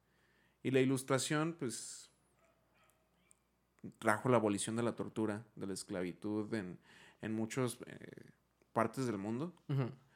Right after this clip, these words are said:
Speaker 1: sea, ya, ya fue tomada por, como sabemos aquí en la historia de México, un, eh, los propios, eh, esclavos fueron los que tomaron la libertad. También esto entre comillas.
Speaker 2: Ujú.
Speaker 1: <laughs>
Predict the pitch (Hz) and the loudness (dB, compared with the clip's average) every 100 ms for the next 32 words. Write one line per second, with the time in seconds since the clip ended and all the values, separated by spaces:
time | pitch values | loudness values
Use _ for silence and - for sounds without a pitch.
0 | _ - 135 147 151 139 147 160 170 170 | _ 0 4 6 4 4 4 4 2 2
1 | 160 151 156 151 113 98 92 - - _ | 4 4 4 2 0 0 -4 -8 -18 _
2 | _ _ - 120 110 120 123 131 123 120 | _ _ -6 0 4 4 4 0 -2 -4
3 | 117 113 120 120 113 113 - 127 123 104 | -4 -2 0 0 -2 -4 -4 -2 0 -2
4 | 98 90 - _ - - - - - 73 | -6 -12 -20 _ -20 -20 -20 -12 -8 -6
5 | 69 - - - - 104 107 - 113 - | -6 -6 -8 -8 -6 -4 -4 0 0 2
6 | 131 131 120 104 98 - - _ _ _ | 4 4 4 2 -2 -8 -10 _ _ _
7 | _ _ _ _ _ _ - 90 80 - | _ _ _ _ _ _ -10 -4 -4 -4
8 | - - - 101 117 131 123 120 117 120 | -4 -4 0 2 4 2 0 0 0 -2
9 | - - 104 107 113 101 95 92 - 107 | -6 -6 -4 -2 0 0 -2 -2 0 0
10 | 127 - - _ _ _ _ _ _ - | 0 -8 -20 _ _ _ _ _ _ -4
11 | 104 107 107 120 113 107 110 117 139 147 | -2 0 0 0 0 0 0 2 0 -2
12 | - - 147 135 135 160 147 131 - | -10 -6 -2 -2 4 4 6 2 0